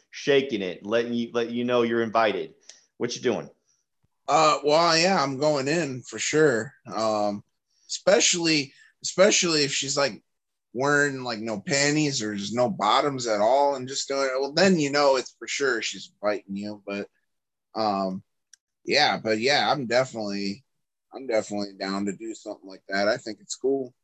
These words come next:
Speaker 1: Yeah, I, hundred percent. I'm definitely going in for it. Like,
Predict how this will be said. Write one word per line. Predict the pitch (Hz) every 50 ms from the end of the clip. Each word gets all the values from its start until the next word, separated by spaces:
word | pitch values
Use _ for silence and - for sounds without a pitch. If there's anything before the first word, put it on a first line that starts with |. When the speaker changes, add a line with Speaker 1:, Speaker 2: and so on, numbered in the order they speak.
| _ _ _ _ _ _ -
Speaker 1:
Yeah, | - 117 113 - -
I, | 113 131 120
hundred | 107 - - 139 147 139
percent. | 113 113 - - 127 113 101
I'm | 107 131 147
definitely | 127 127 120 120 - 127 107
going | 101 110 110 107 107
in | 110 107
for | - 101 98 101 98
it. | 98
Like, | 107 107 104 -